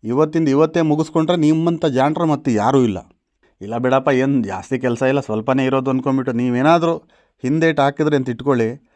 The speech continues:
ಅದು ಸಾಲದ ಮೇಲೆ ಸಾಲ, ಸಾಲದ ಮೇಲೆ ಸಾಲ ಬಿದ್ದಂಗೆನೇ ಕೆಲ್ಸದ ಮೇಲೆ ಕೆಲಸ, ಕೆಲ್ಸದ ಮೇಲೆ ಕೆಲಸ. ಆಮೇಲೆ ಆ ಒತ್ತಡಕ್ಕೆ ಸಿಕ್ಕಾಕೊಳ್ತೀರ, ಕೆಲಸದ ಒತ್ತಡಕ್ಕೆ. ಹಾಗಾಗಿ ಪ್ರತಿದಿನದ ಕೆಲಸ ಅವತ್ತೇ ಮುಗಿಸಿ.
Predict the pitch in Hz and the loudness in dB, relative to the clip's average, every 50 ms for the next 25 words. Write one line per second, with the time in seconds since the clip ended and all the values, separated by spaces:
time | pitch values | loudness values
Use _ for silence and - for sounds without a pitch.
0 | _ _ _ _ _ _ _ _ _ _ - 113 110 113 117 113 104 - 131 139 | _ _ _ _ _ _ _ _ _ _ -10 -8 -6 -4 -2 -4 -2 0 2 2
1 | 156 156 151 147 147 151 151 143 - 147 135 143 143 127 120 120 113 - 127 135 | 2 2 2 2 2 2 2 2 2 2 2 4 4 2 2 2 0 2 2 2
2 | 147 147 143 147 151 147 139 113 143 135 139 143 135 131 127 127 123 135 135 135 | 2 2 2 2 0 0 0 2 2 2 4 4 2 0 -2 -4 -2 0 0 0
3 | 135 131 127 139 135 131 139 143 - 151 139 123 - 143 135 143 139 139 135 127 | 0 0 0 0 -2 -2 -4 -4 -2 -2 -2 0 0 0 0 2 2 2 0 0
4 | 139 127 120 131 135 127 131 123 117 - 135 123 127 127 127 127 120 127 117 110 | -2 -4 -2 -4 -4 -2 -2 -4 -4 -4 -4 -4 -2 -2 -2 -2 -2 -4 -4 -4
5 | 117 101 - - _ _ _ _ _ - 113 117 131 135 135 131 120 113 113 120 | -6 -10 -10 -12 _ _ _ _ _ -8 -4 -2 0 0 0 0 0 2 0 0
6 | - - 165 160 - - - - - - 143 135 120 123 107 - 104 95 87 - | 0 2 2 2 2 0 -2 -6 -6 -2 -2 -2 0 -2 -4 -4 -8 -10 -12 -12
7 | - - 117 117 107 139 123 120 113 110 113 - 113 104 98 - - 92 - _ | -8 -6 -4 -4 -2 -2 0 0 0 0 -2 -2 -4 -4 -6 -8 -12 -20 -20 _
8 | _ _ _ _ _ _ _ _ _ - - 107 117 120 127 135 135 127 117 120 | _ _ _ _ _ _ _ _ _ -10 -6 -4 -2 -2 -2 -2 -2 -4 -4 -6
9 | 127 _ _ _ _ _ - 110 117 113 - 147 151 139 135 135 135 131 131 131 | -14 _ _ _ _ _ -8 -6 -6 -4 -2 -4 -2 -2 -2 -2 -2 -2 -4 -4
10 | 123 123 123 120 - - 151 - 113 113 123 131 131 - 151 131 127 107 - - | -4 -4 -4 -4 -2 -4 -6 -4 -4 -4 -4 -4 -4 -2 -2 -2 -2 -4 -6 -10
11 | - 90 | -14 -16